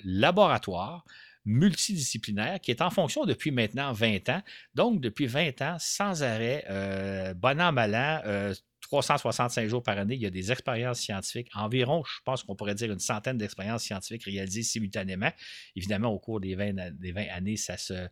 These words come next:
les expériences évoluent, euh, et il y en a de nouvelles qui apparaissent, il y en a qui disparaissent. Mais c'est vraiment un laboratoire scientifique multidisciplinaire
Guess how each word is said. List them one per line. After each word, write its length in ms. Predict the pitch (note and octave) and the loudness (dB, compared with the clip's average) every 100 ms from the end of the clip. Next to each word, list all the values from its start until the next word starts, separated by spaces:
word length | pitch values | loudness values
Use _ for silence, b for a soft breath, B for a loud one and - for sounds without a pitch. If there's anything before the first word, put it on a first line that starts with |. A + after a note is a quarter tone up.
| B B - | B B -10
les 140 | F2+ | -6
expériences 420 | G2 G2+ G2 G#2 | -4 -2 -2 -2
évoluent, 640 | G2+ F2+ F#2 F#2+ G#2+ G#2 F2+ | -2 -4 -4 -2 -2 -2 -6
euh, 180 | F2 | -8
et 140 | E2+ F2+ - | -10 -10 -10
il 80 | F#2 | -10
y 20 | |
en 40 | E2+ | -8
a 120 | F2+ | -4
de 100 | F#2 | -4
nouvelles 260 | F2+ G2+ G#2 | -2 -2 -4
qui 80 | |
apparaissent, 400 | F2+ F#2 F2+ G#2 | -4 -4 -4 -6
il 40 | - | -6
y 20 | |
en 40 | |
a 80 | F#2 | -8
qui 80 | - | -10
disparaissent. 540 | - - - F2+ - - B B B - | -6 -6 -4 -4 -6 -8 B B B -4
Mais 80 | G2+ | 0
c'est 140 | A#2+ | 2
vraiment 420 | A2+ B2 C#3+ E3 | 2 2 4 2
un 160 | A2+ G2 | 2 0
laboratoire 640 | G#2 B2+ C3 A#2+ B2+ B2+ | 4 4 4 2 0 -4
scientifique 460 | - A2 G2+ A#2 - | -2 -4 -4 -6 -4
multidisciplinaire 800 | G#2 G2+ - G2+ G2 F#2 A2+ | -4 -4 -8 -10 -6 -4 -4